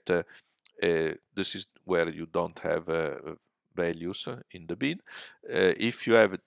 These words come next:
this case that repeats itself many times,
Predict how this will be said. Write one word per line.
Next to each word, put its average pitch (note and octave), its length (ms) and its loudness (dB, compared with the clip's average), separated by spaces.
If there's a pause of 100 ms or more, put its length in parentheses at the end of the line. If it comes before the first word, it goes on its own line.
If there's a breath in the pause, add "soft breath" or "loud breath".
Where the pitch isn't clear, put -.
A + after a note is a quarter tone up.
(480)
this A2 180 2
case G#2 400 4
that E2+ 160 -4 (720)
repeats F#2 460 -6
itself G2+ 500 2
many G2+ 240 -6
times, F#2+ 440 0